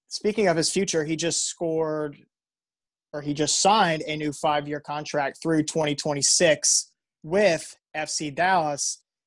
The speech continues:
And when you first look at it, you're like, "Oh, okay,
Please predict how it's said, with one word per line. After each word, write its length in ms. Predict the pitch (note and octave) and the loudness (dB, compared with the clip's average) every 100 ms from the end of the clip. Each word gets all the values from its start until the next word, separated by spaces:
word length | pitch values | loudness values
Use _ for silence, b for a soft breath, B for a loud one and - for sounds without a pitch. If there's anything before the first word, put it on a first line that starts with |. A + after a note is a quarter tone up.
| _ E3 | _ -8
And 640 | D#3+ D#3 D3+ D3 C#3+ - | -6 -4 -4 -6 -8 -10
when 120 | E3+ D#3 | -6 -4
you 80 | |
first 240 | C#3+ D#3 - | -2 -2 -2
look 160 | C#3+ | 0
at 140 | C#3+ C#3 | 0 0
it, 20 | |
you're 80 | D#3+ | 0
like, 140 | G3+ | 2
"Oh, 200 | B3+ B3+ | 4 4
okay, 420 | A3+ F#3 F3 F3 | 4 2 2 0